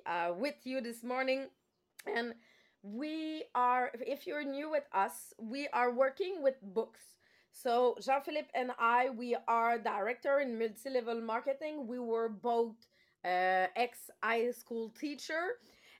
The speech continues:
Uh, and, um, my vision, yeah, my vision, it's if we wanna build our leadership, uh, and I did mine, I said mine, but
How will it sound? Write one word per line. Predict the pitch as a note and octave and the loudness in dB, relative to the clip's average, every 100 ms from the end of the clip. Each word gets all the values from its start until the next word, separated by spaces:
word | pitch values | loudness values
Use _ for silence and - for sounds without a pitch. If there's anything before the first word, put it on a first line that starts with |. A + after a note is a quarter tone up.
| - | 0
Uh, | A3+ A3+ A3+ A3+ | 2 4 2 0
and, | C4+ C4+ C4+ C#4 C#4 C4 - | 2 4 4 4 2 0 2
um, | A3+ G#3+ G#3+ G#3 A3 G#3+ - | 4 4 2 0 -4 -6 -8
my | A3+ B3+ D4+ D#4+ C4 G#3 | 0 2 4 0 -2 0
vision, | A#3+ F#3+ G3+ F3 D#3 - | 2 2 0 -6 -10 -2
yeah, | A3 G3+ - _ _ _ _ _ A3 | 0 0 -2 _ _ _ _ _ -6
my | A3+ A#3 A#3+ A#3+ A3 | 0 2 2 0 -4
vision, | F#3 B3+ A3 A#3+ A3+ | -6 -4 0 0 0
it's | A3 - - _ _ - | -4 -6 -20 _ _ -4
if | B3+ - | -4 -6
we | C4+ | -8
wanna | C4 A#3 A#3+ A3 E3+ | -4 -4 -4 -6 -2
build | A#3+ A#3+ B3 A3 G#3 _ _ - | 0 2 2 -2 -8 _ _ -4
our | G3+ G3 F#3 | 0 2 2
leadership, | G#3 D4+ C4 B3+ - B3+ B3 _ _ _ - | 0 -4 -4 -4 -2 -2 -4 _ _ _ -2
uh, | G3 - - | 0 0 0
and | C4 D4 C#4 - | 0 0 -2 0
I | C#4+ | 2
did | F4 | 0
mine, | D#4 B3 A#3+ G#3 - - | -2 -2 -2 -6 -8 -2
I | A3+ A#3+ | -2 -2
said | E4 D4 | -6 -2
mine, | C4+ C4 | 0 2
but | A#3+ A3 | 0 0